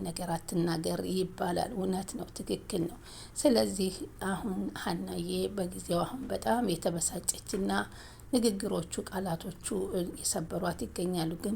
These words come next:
በሙያዋ ደረጃ እየተከራከረችው ትገኛለች። እሱ እንደ ሰራተኛ የቆጠራት ዶክተር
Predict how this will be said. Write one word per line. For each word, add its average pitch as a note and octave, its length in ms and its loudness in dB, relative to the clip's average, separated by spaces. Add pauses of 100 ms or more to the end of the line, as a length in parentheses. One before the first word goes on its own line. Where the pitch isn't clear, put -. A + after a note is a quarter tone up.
(160)
በሙያዋ F#3 520 4 (140)
ደረጃ F#3 380 -4 (180)
እየተከራከረችው - 1080 -2
ትገኛለች። F#3+ 680 2 (100)
እሱ F3 200 0 (100)
እንደ E3 220 2
ሰራተኛ F3+ 600 -2 (180)
የቆጠራት F#3 680 0
ዶክተር A#3 380 6